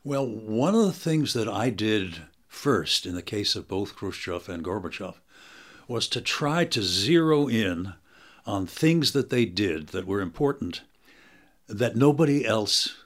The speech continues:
would have done in their place. You can't prove that, but you can sort of see it.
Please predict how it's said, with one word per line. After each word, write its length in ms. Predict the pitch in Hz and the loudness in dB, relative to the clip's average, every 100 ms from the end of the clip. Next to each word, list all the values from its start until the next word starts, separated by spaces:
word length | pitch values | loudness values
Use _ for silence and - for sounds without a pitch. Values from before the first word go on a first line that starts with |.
| _ _ _ | _ _ _
would 140 | 113 117 | 0 0
have 120 | 98 | 0
done 240 | 104 101 | -2 -2
in 140 | 95 87 | -4 -4
their 160 | 85 | -6
place. 580 | 87 - 85 78 - - - _ _ _ - - - _ | -6 -8 -8 -8 -8 -10 -16 _ _ _ -20 -20 -20 _
You 140 | 127 120 | -2 0
can't 320 | 160 160 - | 2 2 2
prove 340 | - 156 117 | 6 6 6
that, 300 | 82 71 - - _ _ _ _ - | 2 -8 -10 -14 _ _ _ _ -6
but 260 | 123 117 - | -4 -4 -10
you 200 | 127 151 | -2 0
can 200 | 160 156 | 0 0
sort 320 | - 151 127 | 2 2 2
of 100 | 113 | 2
see 260 | - 127 104 | 2 4 2
it. 140 | - | 0